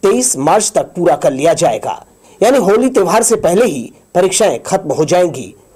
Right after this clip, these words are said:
जिससे स्टूडेंट में खुशी है। परीक्षा के दौरान कहीं से भी नकल मारने या बाधा मिलने का समाचार नहीं मिला है। कैमरामैन राजा खान के साथ दिलीप जगवानी, लोकसभा टीवी, बिलासपुर।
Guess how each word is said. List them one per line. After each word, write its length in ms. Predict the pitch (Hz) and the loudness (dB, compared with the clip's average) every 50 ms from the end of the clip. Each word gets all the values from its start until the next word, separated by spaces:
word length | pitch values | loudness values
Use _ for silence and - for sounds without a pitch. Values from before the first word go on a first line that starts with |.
| - - - | -20 -10 -4
जिससे 440 | 123 196 196 - 208 143 117 - - - | -2 -2 0 0 -2 -2 -4 -6 -6 -4
स्टूडेंट 480 | 170 - - 185 175 165 202 240 240 202 | -4 -2 0 0 0 2 0 0 0 -4
में 180 | 143 127 110 | -8 -8 -8
खुशी 380 | 107 - - 175 151 - - 143 | -6 -4 -4 -2 -2 -2 -4 -4
है। 420 | - - - 131 - - - _ _ _ _ _ _ _ - - | -6 -6 -8 -10 -10 -12 -16 _ _ _ _ _ _ _ -2 0
परीक्षा 300 | 220 277 269 - 349 311 | 0 2 2 2 2 2
के 120 | 277 302 | 2 2
दौरान 340 | 233 233 226 240 247 269 269 | 2 4 4 4 2 2 2
कहीं 220 | - 240 214 269 | 2 2 2 2
से 140 | 277 247 233 | 2 0 0
भी 280 | 202 208 220 220 - - - _ - | 0 0 -2 -4 -6 -10 -16 _ -4
नकल 280 | 131 151 160 160 208 202 | -2 -2 2 2 2 2
मारने 420 | 185 190 190 202 220 254 330 359 359 - - | 2 2 2 2 2 0 0 -2 -6 -8 -4
या 400 | 151 202 240 196 143 113 - - - _ _ _ _ _ - - | 0 0 0 0 0 -4 -10 -16 -20 _ _ _ _ _ -12 -4
बाधा 540 | 127 165 180 185 185 220 254 262 240 - - - | 0 2 2 4 4 4 2 2 0 0 -2 -2
मिलने 300 | 160 180 190 214 226 220 | 0 2 2 2 2 2
का 160 | 220 - - | 2 0 0
समाचार 600 | - - 185 156 143 139 - 165 135 107 101 - - - | 0 0 0 0 -2 -2 0 -2 -2 -2 -4 -8 -8 -2
नहीं 260 | 160 180 160 135 160 | -2 0 0 2 0
मिला 220 | 151 127 123 113 110 | 0 0 -2 -6 -8
है। 380 | 113 - - - - - - _ _ _ _ _ _ _ _ _ _ _ _ _ _ _ - | -8 -8 -10 -12 -12 -14 -20 _ _ _ _ _ _ _ _ _ _ _ _ _ _ _ 0
कैमरामैन 540 | - 220 226 233 269 277 277 269 269 311 - - | 2 2 4 4 4 4 4 2 2 0 -2 -2
राजा 320 | 156 185 190 180 180 - | 2 2 2 4 4 2
खान 180 | - 208 220 220 | 0 0 -2 0
के 100 | 208 247 | 0 0
साथ 260 | - 254 226 190 170 - - | 2 2 2 2 0 -2 -4
दिलीप 380 | 160 160 151 147 196 214 202 175 | -8 -6 -4 -2 0 0 2 2
जगवानी, 600 | 156 233 214 196 240 226 226 247 262 262 254 - - | 2 0 2 2 2 2 2 2 0 -2 -6 -8 -4
लोकसभा 380 | 131 160 185 185 180 - 240 | -2 0 0 2 2 2 0
टीवी, 400 | 233 233 247 208 185 196 226 - - - | 0 0 -2 -2 -4 -4 -6 -10 -12 -6
बिलासपुर। 580 | 123 160 175 151 123 - - 135 107 87 - | -2 0 0 0 -2 -4 -6 -6 -8 -8 -10